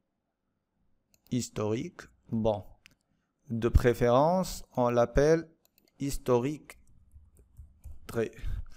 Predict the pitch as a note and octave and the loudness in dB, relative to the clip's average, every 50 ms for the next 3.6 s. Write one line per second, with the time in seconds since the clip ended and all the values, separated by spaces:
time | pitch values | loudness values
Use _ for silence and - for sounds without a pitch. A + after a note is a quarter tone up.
0 | - - - - _ _ _ _ _ _ - A2 A2+ A#2+ A#2+ A#2+ A#2 A2+ A#2 A#2 | -20 -20 -20 -20 _ _ _ _ _ _ -18 -12 -10 -8 -8 -6 -6 -6 -4 -2
1 | A#2 A#2 A#2 A#2+ A#2 A#2+ A#2 A2+ A#2 A2+ A2+ - - - - - - - _ _ | -2 -2 -2 -2 -2 -4 -6 -6 -6 -8 -8 -10 -14 -16 -16 -16 -16 -18 _ _
2 | _ _ _ _ _ _ _ - - - - - A2 G#2+ G#2+ A2+ A#2 A#2 A#2+ A2+ | _ _ _ _ _ _ _ -20 -20 -20 -14 -8 -8 -4 0 2 2 2 2 2
3 | A2+ A2+ A2+ G#2+ A2 G#2 G#2 G#2 G2+ G2+ - | 2 2 2 0 0 -2 -2 -2 -4 -6 -8